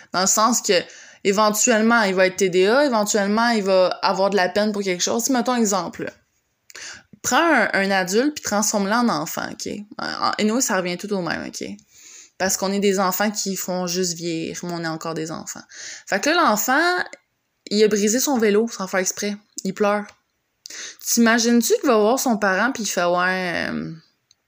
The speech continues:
ben maman, j'ai, j'ai, j'ai pété mon vélo, là, je sais pas qu'est-ce qui est arrivé, blabla. Puis là, tu pleures parce que tu l'aimes, ton vélo, là. Là, tes parents disent, ouais, t'as une maladie mentale, t'as de la peine. Là, t'es comme, ben, c'est pas, c'est normal. Je...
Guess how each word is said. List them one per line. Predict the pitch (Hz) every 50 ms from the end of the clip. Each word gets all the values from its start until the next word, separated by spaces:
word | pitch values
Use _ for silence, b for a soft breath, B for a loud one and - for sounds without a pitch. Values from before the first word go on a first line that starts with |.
| _ _ _ _ _ _ - - B B B B B B B -
ben | 202 214
maman, | 220 214 214 214 220 240 254 240
j'ai, | 220 202 202 208
j'ai, | 196 190 185 180
j'ai | 180 175 175 185 185
pété | - - 185 185 - 226
mon | 220 226 214 208
vélo, | 202 208 208 208 196 202 202 -
là, | 240 247 233 233 233
je | 214 208
sais | 208 - 214
pas | - 214 208
qu'est-ce | - 196 196 -
qui | - 202
est | 202 202
arrivé, | 196 185 190 185 180 190 202
blabla. | 202 202 185 180 170 175 208 233 254 B B B B B B B B B
Puis | _ 220 247
là, | -
tu | - -
pleures | - 208 208 220 294 349 359 -
parce | 214 202 - -
que | -
tu | 175 - - - 208
l'aimes, | 190 185 175 196 254 294 285 262
ton | 277 240
vélo, | 208 208 196 208 226 247 247
là. | 240 226 233 226 - B B B B B B -
Là, | -
tes | 240 - 269 214
parents | 220 202 208 220 240
disent, | 226 202 214 202
ouais, | 202 208 214 226
t'as | 214 226 208
une | 190
maladie | 190 185 185 185 185 180 180 196
mentale, | 202 190 175 175 175 - 196 214 226
t'as | 220 202
de | 185 180
la | 175 160 165
peine. | 160 - 185 196 190 190 185 - _ - _ _ _ _ _ _ _ _ _
Là, | - 202
t'es | 202 202 185
comme, | 190 - 185 180 180 170 165
ben, | 180 170 165
c'est | 165 - -
pas, | - 160 165
c'est | - - - 185 180
normal. | 185 180 175 180 185 190 - 269 277 277 269 277 277 _ _ _ _ _ _ _ _ _ _ _ _ _ _ _ _ -
Je... | 180 180 - - - 170 165 -